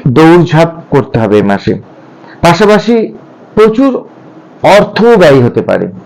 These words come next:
জমানো অর্থ এ মাসে কিন্তু প্রচুর ব্যয় হতে পারে। কঠিন পরিশ্রম থাকা সত্ত্বেও এ মাসে আয় কিন্তু আপনার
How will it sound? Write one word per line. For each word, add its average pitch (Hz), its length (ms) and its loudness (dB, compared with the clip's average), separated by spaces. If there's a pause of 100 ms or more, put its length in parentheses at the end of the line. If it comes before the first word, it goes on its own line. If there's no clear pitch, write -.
(360)
জমানো 170 420 2
অর্থ 165 460 0 (720)
এ 131 160 0
মাসে 143 320 -2
কিন্তু 135 280 -6
প্রচুর 165 400 -4 (100)
ব্যয় 123 280 2
হতে 101 160 -4
পারে। 92 220 -4 (1040)
কঠিন 208 600 0
পরিশ্রম 214 760 0 (200)
থাকা 143 360 0
সত্ত্বেও 147 680 0 (420)
এ 139 40 0
মাসে 151 340 0 (120)
আয় 160 320 4
কিন্তু 147 380 0
আপনার 131 360 0